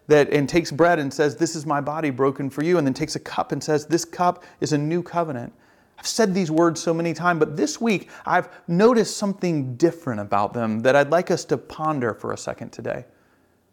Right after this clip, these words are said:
What I've noticed is in the middle of this meal, in the middle of this meal where it's clear Jesus knows the struggle of what's happening, as it's clear that this one meal that, that is the holiest moment of the year for the Jewish people, the Passover celebration beginning,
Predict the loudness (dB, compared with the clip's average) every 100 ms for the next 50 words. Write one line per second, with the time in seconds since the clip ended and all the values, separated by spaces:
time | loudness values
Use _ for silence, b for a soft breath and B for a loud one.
0 | _ _ _ _ _ _ _ _ _ _
1 | _ -2 0 2 4 4 0 0 -2 0
2 | -2 0 2 2 4 2 0 -4 -6 -8
3 | -12 -20 B B 4 6 6 4 2 2
4 | 4 6 6 4 -2 2 6 6 4 2
5 | 0 2 0 2 4 6 6 2 -4 -6
6 | 0 2 4 4 4 4 0 2 0 2
7 | 0 0 -2 -2 2 4 4 2 -2 B
8 | B 2 2 2 4 4 4 6 6 4
9 | 2 0 B 4 6 6 6 6 4 B
10 | -6 2 4 4 4 2 2 2 4 4
11 | 2 2 2 6 6 6 4 2 0 4
12 | 6 6 4 0 2 2 2 -2 0 0
13 | 2 0 2 0 2 2 4 2 2 0
14 | -4 -2 -2 -4 -8